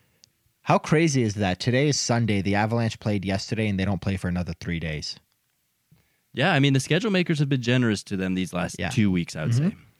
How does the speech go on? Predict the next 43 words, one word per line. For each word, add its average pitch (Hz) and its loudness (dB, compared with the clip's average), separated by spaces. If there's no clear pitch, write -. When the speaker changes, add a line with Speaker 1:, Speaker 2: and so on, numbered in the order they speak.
Speaker 1:
Yeah, 123 0
Pittsburgh, 135 0
three 120 2
days 120 2
off. 113 2
Pittsburgh 123 0
again, 113 0
three 107 0
days 110 2
off. 104 2
Go 113 2
to 110 0
Canada 110 0
for 117 0
a 107 0
couple 113 -2
games, 98 -2
come 107 -2
home, 107 0
four 107 0
days 113 0
off. 101 0
Like, 101 -4
just 127 -4
crazy, 117 0
crazy 170 4
stretches 156 2
of 113 0
no 110 2
games, 131 2
and 117 2
the 123 2
Avalanche 143 2
can 131 2
actually 123 2
practice. 107 0
You 113 0
know, 113 2
they 113 2
can 131 0
go 123 2
into 131 0
their 117 2